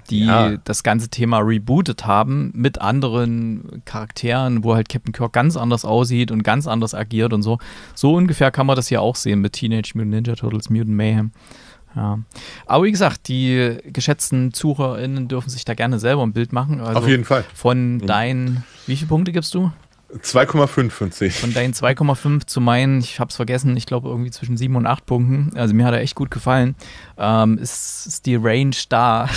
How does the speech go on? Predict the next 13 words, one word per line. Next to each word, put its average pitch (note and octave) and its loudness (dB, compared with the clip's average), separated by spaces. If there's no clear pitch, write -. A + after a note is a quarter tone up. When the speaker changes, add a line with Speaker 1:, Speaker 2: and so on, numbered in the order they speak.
Speaker 1:
<laughs> C#3 2
Ihr D3 4
müsst - 2
dann D#3+ 4
gucken, D3+ -2
wo B2 4
ihr A#2 2
euch A#2+ 0
dann A2+ 0
einordnet A#2 0
da G#2+ 0
drin. C#3 -2
Ähm, A2 2